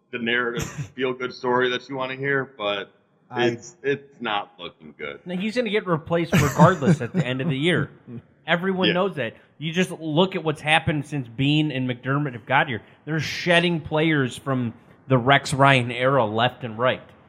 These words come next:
Speaker 1: I just don't wanna see what happened with the Ryan Fitzpatrick situation where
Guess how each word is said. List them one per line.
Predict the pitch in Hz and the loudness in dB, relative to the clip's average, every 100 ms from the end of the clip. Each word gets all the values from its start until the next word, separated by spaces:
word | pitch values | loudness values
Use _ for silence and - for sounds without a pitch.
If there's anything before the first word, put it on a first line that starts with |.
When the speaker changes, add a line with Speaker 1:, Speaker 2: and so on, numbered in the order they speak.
| _ _ _ - | _ _ _ -2
Speaker 1:
I | 220 | 0
just | 240 220 143 - | 0 -4 -6 -2
don't | 147 139 | -2 0
wanna | 147 143 139 | 0 0 -2
see | - 127 | -6 -6
what | 131 120 117 | -2 -2 0
happened | 117 113 113 120 117 - - | 0 0 -2 -10 -12 -14 -10
with | 117 | -10
the | - | -6
Ryan | 107 107 110 107 | -2 2 0 -2
Fitzpatrick | 104 - 104 104 - 98 | -14 -4 -2 -2 -4 -16
situation | 113 - 113 110 107 107 | -16 -8 0 0 -2 -10
where | 104 104 101 - | -4 0 0 -4